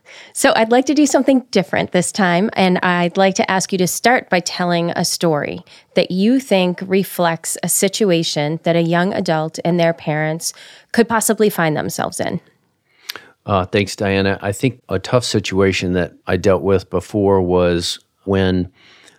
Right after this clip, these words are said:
Speaker 2: a young adult had a health crisis, and, uh, they were in the National Guard, and they were admitted to the V A hospital in Providence and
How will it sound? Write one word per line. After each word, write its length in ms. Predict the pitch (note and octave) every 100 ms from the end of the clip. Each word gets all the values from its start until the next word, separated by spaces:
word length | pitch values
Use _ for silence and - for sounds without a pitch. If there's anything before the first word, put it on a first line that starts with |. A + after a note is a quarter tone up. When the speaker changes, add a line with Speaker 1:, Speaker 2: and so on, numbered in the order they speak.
| _
Speaker 2:
a 100 | F2+
young 240 | F#2 F#2+ F#2+
adult 440 | E2+ F#2 F2 -
had 280 | F#2 E2+ E2+
a 180 | - F2
health 280 | F#2+ F2+ -
crisis, 580 | E2 E2 - E2 - - _ _ _ -
and, 540 | F2+ F2+ F2 F2 E2 - _ _ _ -
uh, 300 | F2+ E2+ E2
they 200 | F#2+ F#2+
were 340 | F#2 F2+ F2+
in 180 | - G2
the 80 | F#2
National 400 | F#2+ F#2+ - E2+
Guard, 420 | E2+ E2 D#2+ D2+ _ _ _ _
and 200 | - F2+
they 80 | F2+
were 140 | F2+ F2+
admitted 440 | F2+ F2+ F2+ E2
to 360 | - F#2 - - _ _ _ _ _ _ _ _
the 300 | F#2 E2+ E2+
V 240 | E2+ G#2
A 120 | G#2 G2+
hospital 460 | F2+ E2 - F2+
in 80 | F2
Providence 720 | - G2+ F#2 F2 E2+ - - - F2+
and 600 | F2 E2+ E2 E2 -